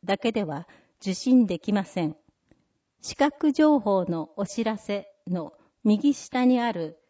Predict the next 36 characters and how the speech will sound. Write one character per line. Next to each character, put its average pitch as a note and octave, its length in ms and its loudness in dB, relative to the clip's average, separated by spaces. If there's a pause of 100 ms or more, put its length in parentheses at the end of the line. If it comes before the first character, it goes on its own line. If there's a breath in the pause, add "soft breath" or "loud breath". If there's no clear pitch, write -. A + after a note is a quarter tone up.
(320)
携 D4+ 280 -2
帯 D4+ 240 0
用 C#4+ 240 2
の B3 280 4 (360)
資 - 180 -20
格 C4 420 -2
情 C4 260 0
報 F3 280 -4
の D#3+ 240 0
お F3 60 -8
知 - 180 -8
ら G#3 140 -6
せ F#3 320 -10 (100)
を F#3 140 -2
切 G3+ 200 -6
り A3 120 -4
取 A#3 200 -4
っ - 140 -20
て、 - 240 -8 (360)
マ G#3+ 140 2
イ C#4 80 8
ナ C4+ 200 8
保 A3+ 240 -8
険 B3+ 200 6
証 A#3+ 280 -4
と G#3+ 140 -8
一 G#3+ 100 -4
緒 - 260 -4
に F#3+ 320 -2
お F#3+ 100 -2
持 G3+ 120 2
ち - 160 -14
く F#3 120 -6
だ F#3 120 -4
さ E3+ 180 -8
い。 D3+ 160 -12